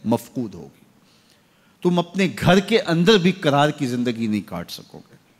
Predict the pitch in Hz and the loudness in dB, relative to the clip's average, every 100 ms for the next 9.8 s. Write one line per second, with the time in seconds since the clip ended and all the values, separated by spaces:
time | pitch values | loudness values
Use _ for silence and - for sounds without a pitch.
0 | _ _ _ _ - 113 127 127 135 143 | _ _ _ _ -4 2 2 2 4 6
1 | 160 147 117 113 - 113 107 117 - 104 | 6 4 0 -4 -4 0 0 0 -2 -2
2 | 104 107 104 - 107 107 87 78 87 73 | -2 -2 -4 -4 -6 -8 -10 -14 -18 -18
3 | - 71 _ _ _ _ _ _ _ 139 | -20 -20 _ _ _ _ _ _ _ 0
4 | 190 190 - 156 131 165 175 143 127 120 | 2 0 -2 -2 2 2 4 0 -2 -6
5 | - _ 113 120 123 - 131 107 107 110 | -12 _ -8 -6 -6 -8 -10 -8 -6 -6
6 | 104 - 107 98 _ _ _ _ _ 127 | -8 -12 -16 -16 _ _ _ _ _ -6
7 | 131 - 127 120 151 147 135 127 120 - | -6 -4 -6 -2 -2 0 -4 -4 -8 -14
8 | _ _ _ _ - 131 123 139 131 139 | _ _ _ _ -10 -4 -2 -2 -2 -6
9 | 143 139 _ 139 120 127 135 | -6 -10 _ -8 -2 -2 -2